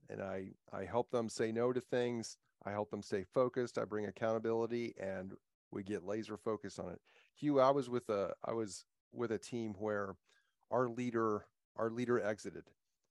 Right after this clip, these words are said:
And, uh, four days later was September eleventh, two thousand one, and we had crisis. Something happened over the next several months that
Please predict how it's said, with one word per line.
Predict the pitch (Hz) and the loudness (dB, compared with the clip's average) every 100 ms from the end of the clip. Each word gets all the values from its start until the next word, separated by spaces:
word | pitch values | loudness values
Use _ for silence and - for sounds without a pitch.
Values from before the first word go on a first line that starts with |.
| _ _ _ _ _ _ | _ _ _ _ _ _
And, | 110 107 101 98 92 92 - _ _ _ - | -2 0 0 0 -2 -8 -14 _ _ _ -6
uh, | 101 95 90 87 - _ _ _ _ _ | -2 -2 -2 -6 -10 _ _ _ _ _
four | 139 143 147 | 2 4 4
days | 143 135 113 | 2 0 -2
later | 113 117 117 104 101 | -2 0 2 0 -2
was | - 107 107 101 95 | -6 -4 0 0 -2
September | - 98 - 117 110 110 107 | -6 -6 0 -2 0 2 2
eleventh, | 104 104 101 92 - _ _ - | 2 0 0 -6 -10 _ _ -10
two | 110 | -2
thousand | 117 107 90 95 | 2 2 0 -8
one, | 101 101 92 92 90 _ _ _ _ _ _ _ _ _ - | -4 -2 0 -4 -8 _ _ _ _ _ _ _ _ _ -6
and | 113 110 107 104 101 92 - _ | -2 0 0 0 -2 -6 -14 _
we | - 117 | -4 2
had | 123 110 | 2 0
crisis. | - 113 104 - - - - _ _ _ _ _ _ _ _ _ _ _ _ _ | 0 0 0 -12 -16 -20 -20 _ _ _ _ _ _ _ _ _ _ _ _ _
Something | - 147 156 170 139 | 0 2 2 0 -4
happened | 110 143 143 123 | 2 4 4 2
over | 113 104 | 0 -2
the | 104 | -2
next | 107 - - | -2 -4 -2
several | 123 107 104 | 0 2 0
months | 98 107 104 90 - | 0 2 0 -2 -4
that | 107 98 | 0 0